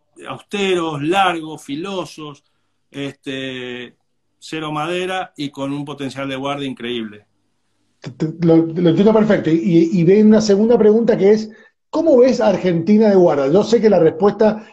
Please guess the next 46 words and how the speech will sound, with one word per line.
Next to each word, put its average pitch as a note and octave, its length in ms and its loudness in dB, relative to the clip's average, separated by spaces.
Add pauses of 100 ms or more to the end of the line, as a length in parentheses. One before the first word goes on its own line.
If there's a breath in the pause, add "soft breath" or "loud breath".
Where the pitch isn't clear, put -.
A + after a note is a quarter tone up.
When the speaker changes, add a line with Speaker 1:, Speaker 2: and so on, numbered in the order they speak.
(140)
Speaker 2:
está F3 380 -2
clarísima F#3+ 580 0
porque D3 480 -2
conozco E3+ 440 0
tu E3 100 -2
forma F3+ 200 0
de F3+ 80 2
pensar, F#3+ 600 2 (180)
que E3 200 4
es E3 120 -4
similar F3+ 460 4
a F3+ 100 2
la D#3 140 2
de D3 100 2
muchos F#3 320 2
de F#3 40 4
los E3+ 100 2
que - 100 -4
he E3+ 40 2
entrevistado F3 520 4
actualmente, F#3 760 -2 (500 soft breath)
y D#3 140 -6
tiene F#3+ 200 2
que F3 100 4
ver F#3 180 4
con F3 160 2
esto F3 260 2
de F#3 160 4
que, F#3+ 300 2 (200 soft breath)
a D#3+ 100 0
ver, D#3 280 0
la C#3+ 140 -4
Argentina C3+ 320 -4
de F#3 80 2
guarda, G#3+ 500 2 (160)
hablemos D#3+ 460 0
desde E3+ 280 4
el, D3 380 -4
desde C#3+ 380 0
fines D#3+ 220 0
de D#3+ 100 6
los D3+ 60 -2
noventa E3+ 500 2
a D3+ 40 -2
la D3+ 120 -4
fecha, F#3+ 540 0